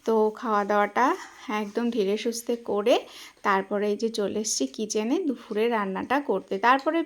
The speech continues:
বেশ কিছুক্ষণ সময় আমি রেস্ট করেছি। উম, আর ওই দেখো আমার পেছনে উপরে আমি মিষ্টিগুলো ঝুলিয়ে রেখেছি। এত পরিমাণে উল্লা হয়েছে, যেখানেই রাখছি এসে এসে একদম মানে মিষ্টিগুলোর উপরে অ্যাটাক করছে,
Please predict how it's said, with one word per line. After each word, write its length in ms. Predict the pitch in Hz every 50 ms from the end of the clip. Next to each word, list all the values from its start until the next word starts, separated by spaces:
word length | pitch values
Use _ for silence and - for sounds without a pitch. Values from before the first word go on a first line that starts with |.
| 330 - _ -
বেশ 360 | 226 262 262 269 277 277 -
কিছুক্ষণ 400 | - 269 262 277 247 - 254 254
সময় 320 | 262 - 247 233 226 226
আমি 160 | 233 240 247
রেস্ট 340 | 240 226 196 208 - - -
করেছি। 560 | - - 233 226 226 233 233 233 285 320 381 - - - - - - - - - _
উম, 180 | 254 226 226 220 214
আর 140 | 214 220 226
ওই 140 | 240 269
দেখো 320 | 240 233 214 208 214 - 254
আমার 220 | 220 208 220 220
পেছনে 480 | 226 226 220 214 - - 247 240 247 233
উপরে 400 | 214 214 214 - 226 226 226 226
আমি 220 | 220 214 220 226
মিষ্টিগুলো 520 | 240 233 220 220 - - 208 214 220 226 240
ঝুলিয়ে 440 | 220 220 - 240 220 208 214 214
রেখেছি। 400 | 202 214 208 208 214 202 202 208
এত 380 | 202 196 190 202 202 - - -
পরিমাণে 580 | 277 285 277 277 269 269 269 262 269 269 277 285
উল্লা 480 | 262 247 220 220 226 233 233 247 269
হয়েছে, 540 | 285 294 285 285 285 277 - 269 240 262 285 - - - - - - _
যেখানেই 640 | 247 208 247 262 254 262 294 330 285 277 294 302 302
রাখছি 600 | 294 277 254 247 247 - - - 311 339 427 427 - - - - _ -
এসে 360 | - 226 240 233 240 254 233
এসে 240 | 247 247 - 320 392 494 523 - - _ -
একদম 460 | - 226 220 202 208 202 240 240 240
মানে 260 | 240 233 214 220 254
মিষ্টিগুলোর 680 | 262 240 220 226 - - 247 233 220 226 220 220 226 220
উপরে 260 | 220 220 - 254 320
অ্যাটাক 320 | 285 - 185 - 196 202 - -
করছে, 380 | - - 190 - - - 190